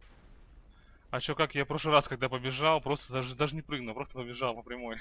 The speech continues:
<laughs> Ай, как смешно было. Эх, ладно, пронесло. Ну,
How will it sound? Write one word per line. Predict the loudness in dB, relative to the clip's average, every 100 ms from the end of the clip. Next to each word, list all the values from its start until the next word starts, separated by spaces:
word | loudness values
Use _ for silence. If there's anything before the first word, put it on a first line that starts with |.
| -10 -6
<laughs> | -6 -6 -12 -12 -18 -20 -20 -8
Ай, | 0 2 2 2
как | 0 0
смешно | -2 -8 -10 -8 -2 -2 -2
было. | -2 0 0 -4 -8 -12 -16 -12 -8 -4 -4 -4 -4 -6 -8 -10 -10
Эх, | -6 2 4 6 6 6 4 4 2 2 0 -4 -6 -6
ладно, | -6 -6 -6 -8 -8
пронесло. | -6 -8 -8 -6 -6 -6 -10 -20 -20 -20 -20 -20 -20 -20 -20 -20 -20 -20 -20 -20 -20 -20 -20 -20 -20 -20 -20 -20 -20 -20 -20 -20 -20 -20 -20 -20 -20 -20 -20 -20 -20 -20 -20 -20 -20 -20 -20 -20 -20 -20 -20 -20 -20 -20 -20 -20 -20 -18 -14
Ну, | -8 -2 0 0 -2